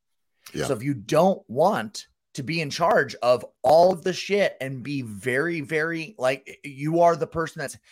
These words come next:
Speaker 2: just not literally doing it, you pay those people less money. The more money you spend on it, folks can still be able to get it done, but you still have to be able to say, "This is what I want to have happen."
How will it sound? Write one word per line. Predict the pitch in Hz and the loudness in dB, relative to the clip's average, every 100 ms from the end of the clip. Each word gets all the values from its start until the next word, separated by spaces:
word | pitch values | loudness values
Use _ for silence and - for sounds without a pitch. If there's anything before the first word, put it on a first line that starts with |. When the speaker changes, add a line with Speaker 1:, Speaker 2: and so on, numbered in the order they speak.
| - | -16
Speaker 2:
just | - 175 - | -6 -6 -6
not | 120 131 139 156 - | -10 -2 0 0 -2
literally | 123 120 135 151 156 147 123 | -10 -4 -2 0 -2 -4 -6
doing | 107 117 139 175 | -8 -10 -8 -10
it, | 226 - _ _ _ _ _ _ _ _ | -12 -14 _ _ _ _ _ _ _ _
you | 143 147 | -8 -6
pay | 143 175 | -4 -2
those | 170 160 | 0 -2
people | 165 135 | -6 -6
less | 139 - | -6 -6
money. | 165 151 113 _ _ - | -8 -8 -14 _ _ -4
The | 143 | -4
more | 127 127 151 208 240 | -4 -2 4 6 6
money | 190 135 | 2 -2
you | 123 120 120 | -6 -10 -10
spend | - - 104 98 123 185 - _ _ _ _ _ _ _ - | -8 -6 -4 -6 -10 -12 -16 _ _ _ _ _ _ _ -4
on | 123 | -4
it, | 127 156 - _ _ _ - | -2 -4 -8 _ _ _ 0
folks | 160 160 - _ | 0 -2 -12 _
can | - 151 | -10 -8
still | 139 - 165 175 | -8 -6 -2 0
be | 139 143 | 0 -2
able | 156 | -2
to | 135 | -4
get | 113 139 | -4 -4
it | 104 | -4
done, | 135 175 143 110 - _ | -4 -4 -6 -10 -14 _
but | 165 180 | -12 -10
you | |
still | 165 - 202 247 | -8 -6 -2 -2
have | 185 - 208 208 | -2 -6 -6 -8
to | 180 | -12
be | 127 160 | -8 -8
able | 156 | -8
to | 127 | -6
say, | - 233 143 - _ | 0 0 -2 -8 _
"This | 113 120 202 - | -6 2 2 2
is | 285 131 | -8 -4
what | 147 190 | 0 2
I | 143 | 0
want | 127 170 202 | 0 -4 -4
to | 123 | -6
have | 127 110 | -6 -6
happen." | 120 220 - - | -6 -8 -10 -18